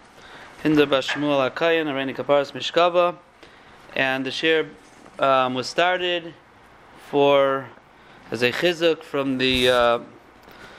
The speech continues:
from the Meron tragedy. And as we've said in the other weeks, that Maran Rosh Hashiva of Gershon, so Zayin Gesund und Stark, and he needs a Refuah Shalema,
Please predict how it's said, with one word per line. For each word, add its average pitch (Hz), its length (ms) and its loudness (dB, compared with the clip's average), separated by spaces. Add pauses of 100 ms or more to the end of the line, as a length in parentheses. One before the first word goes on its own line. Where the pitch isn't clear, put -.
(420)
from 127 280 0
the 123 60 4
Meron 160 460 2
tragedy. 180 760 -4 (280)
And 135 560 -4 (760)
as 120 140 -8
we've 127 180 -2
said 147 280 2
in 143 100 -6
the 143 120 -2
other 143 200 -4
weeks, 175 400 -4
that 135 480 -4 (540)
Maran 151 260 0
Rosh 143 220 -4
Hashiva 147 420 0
of 127 140 -2
Gershon, 151 640 -2 (640)
so 127 60 -8
Zayin 135 260 0
Gesund 139 320 -2
und 143 100 -4
Stark, 160 440 0
and 135 120 -10
he 131 60 -10
needs 139 220 -8
a 143 60 -8
Refuah 135 300 -4
Shalema, 147 640 -2